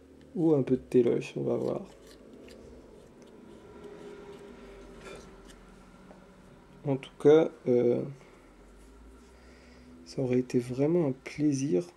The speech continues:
de vous faire ce tutoriel qui est vraiment sympa. À mon avis, je vais le mettre, euh,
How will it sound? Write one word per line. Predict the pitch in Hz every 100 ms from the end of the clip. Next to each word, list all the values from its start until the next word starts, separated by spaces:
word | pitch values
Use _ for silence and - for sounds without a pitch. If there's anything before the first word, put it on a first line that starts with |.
| - _ - - _ _ _ _ _ _ _ _ _ _ _ _ -
de | 131
vous | 131 123
faire | 120 -
ce | - 143
tutoriel | 139 175 - 139 123 123 139 165
qui | - 123
est |
vraiment | 120 131 160
sympa. | 139 123 123 139
À |
mon | 143 135
avis, | 135 175
je | 139
vais | 127
le | 123
mettre, | 160 165 -
euh, | 117 123